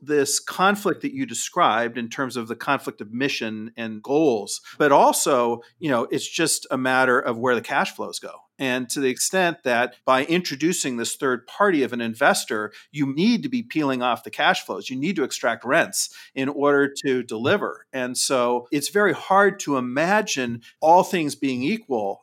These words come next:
that in delivering the business of radiology, whether it is through deriving margin or delivering quality care or any of those things,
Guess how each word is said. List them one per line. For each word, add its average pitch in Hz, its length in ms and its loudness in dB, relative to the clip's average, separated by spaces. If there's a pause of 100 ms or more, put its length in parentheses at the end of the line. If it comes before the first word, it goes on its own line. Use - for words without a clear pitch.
(140)
that 135 340 0
in 135 180 -2
delivering 156 880 2 (120)
the 120 220 0 (280)
business 170 540 4
of 120 260 -4
radiology, 131 720 4
whether 117 380 -2
it 117 240 -4
is 113 240 -2
through 120 520 0
deriving 123 540 4
margin 156 640 4
or 113 220 -2
delivering 113 380 -4
quality 113 420 -2
care 147 580 2
or 120 180 -4
any 185 220 0
of 156 80 2
those 113 220 -2
things, 104 400 -10